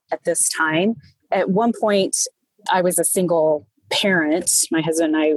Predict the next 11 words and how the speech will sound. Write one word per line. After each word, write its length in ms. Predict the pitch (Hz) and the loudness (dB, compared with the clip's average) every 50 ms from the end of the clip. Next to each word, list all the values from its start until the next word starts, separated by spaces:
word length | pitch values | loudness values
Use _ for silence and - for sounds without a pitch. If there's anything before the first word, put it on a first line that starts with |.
| - - | 0 0
were, 180 | 156 156 156 147 - _ _ | 0 0 0 0 -4 _ _
we 120 | - 165 147 | -2 0 0
were 100 | 151 151 | 0 0
just 220 | - - - - | 0 -2 -2 -2
living 220 | 165 147 151 156 | -2 0 0 0
in 100 | 156 156 | 0 0
different 380 | 151 - 156 - - 156 151 - | 0 -2 -4 -2 -4 -6 -4 -2
states 460 | - - - 165 160 156 - - - - | -4 -2 0 0 0 0 0 -2 -4 -2
for 300 | - 151 147 147 147 - - _ _ _ - 180 | 0 0 0 0 0 -2 -6 _ _ _ -8 -4
job 320 | - 175 160 156 160 156 147 | -2 0 0 0 0 -2 -2
purposes. 580 | - 165 156 - 156 - - 156 160 165 - | -4 -6 -4 -4 -4 -2 0 0 0 0 -2